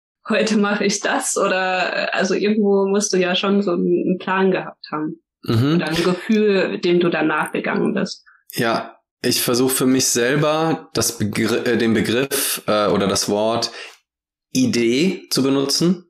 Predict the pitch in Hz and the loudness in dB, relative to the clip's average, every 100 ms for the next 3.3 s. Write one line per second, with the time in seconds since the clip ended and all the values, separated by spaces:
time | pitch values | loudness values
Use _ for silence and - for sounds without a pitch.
0 | _ - 113 101 - - 101 - - 120 | _ -4 -2 -2 -2 0 0 0 0 -2
1 | - 123 117 127 110 117 113 104 101 98 | 0 0 0 0 -2 0 2 2 2 0
2 | 101 98 104 101 104 107 107 - 113 107 | -4 -4 -2 0 2 2 2 2 2 2
3 | 101 95 95 | 2 2 0